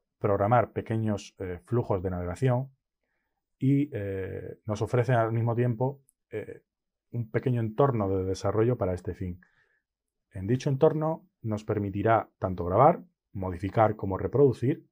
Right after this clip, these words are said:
las pruebas que tengamos previsto, previsto realizar. Otra variante, eh, que podemos encontrar es la de Selenium WebDriver,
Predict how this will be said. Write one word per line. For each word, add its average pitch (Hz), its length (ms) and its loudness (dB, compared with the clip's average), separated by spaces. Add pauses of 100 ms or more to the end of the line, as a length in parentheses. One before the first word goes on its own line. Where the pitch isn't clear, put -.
(180)
las 104 280 -2
pruebas 131 540 0 (680)
que 107 100 -6
tengamos 95 340 -4
previsto, 90 960 -8
previsto 95 320 -2
realizar. 85 480 -8 (3000)
Otra 143 280 6
variante, 117 600 4 (840)
eh, 107 120 -6
que 107 140 -6
podemos 104 300 -2
encontrar 110 640 -2 (1200)
es 113 220 -2
la 110 120 2
de 98 80 2
Selenium 101 520 -2
WebDriver, 104 580 0